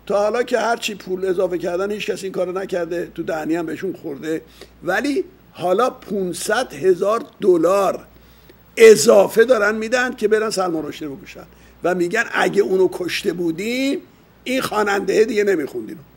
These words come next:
استدلال ببینید چقدر مهم، محکمه. و آخرین خبر کوتاهی که براتون میخونم، محمد تقی رهبر، امام جمعهٔ موقت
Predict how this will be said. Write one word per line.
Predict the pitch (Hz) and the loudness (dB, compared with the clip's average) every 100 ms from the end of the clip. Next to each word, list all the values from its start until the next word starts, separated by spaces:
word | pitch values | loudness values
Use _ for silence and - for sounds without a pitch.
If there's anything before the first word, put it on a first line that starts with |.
| _ _ _ _ - | _ _ _ _ -16
استدلال | 117 - 127 101 175 220 | -14 -10 -12 -6 -4 -4
ببینید | 226 196 | -4 -8
چقدر | - 139 220 | -10 -12 -14
مهم، | - - - - - - - - | -16 -18 -20 -20 -20 -20 -20 -16
محکمه. | 127 - - - - _ _ _ _ _ _ _ _ _ _ _ _ - _ - _ _ _ _ _ _ _ _ _ _ _ - _ | -14 -14 -18 -20 -20 _ _ _ _ _ _ _ _ _ _ _ _ -20 _ -20 _ _ _ _ _ _ _ _ _ _ _ -20 _
و | 175 196 240 220 175 - _ | 4 6 4 2 -8 -18 _
آخرین | - 180 185 165 170 165 - - - - - _ - _ _ _ _ _ _ _ 107 - | -4 -4 -2 0 0 0 -6 -14 -18 -20 -20 _ -20 _ _ _ _ _ _ _ -16 -16
خبر | - 156 156 196 202 | -10 -6 -2 0 0
کوتاهی | 170 156 185 185 | -2 -2 0 0
که | 175 | 0
براتون | - 120 147 | -6 -8 -10
میخونم، | 143 139 147 165 214 220 - _ - - _ - - _ _ | -10 -8 -6 -4 -2 -4 -8 _ -20 -20 _ -20 -20 _ _
محمد | 160 180 180 180 185 | 2 2 2 -2 -4
تقی | - 180 220 233 | -2 -2 2 4
رهبر، | 220 180 139 - 175 143 - _ _ _ _ - | 4 2 -2 0 0 0 -8 _ _ _ _ -2
امام | 190 220 175 | 2 2 2
جمعهٔ | 151 165 160 185 214 | 2 2 2 2 2
موقت | 233 165 165 160 185 185 | 2 0 0 -4 -6 -6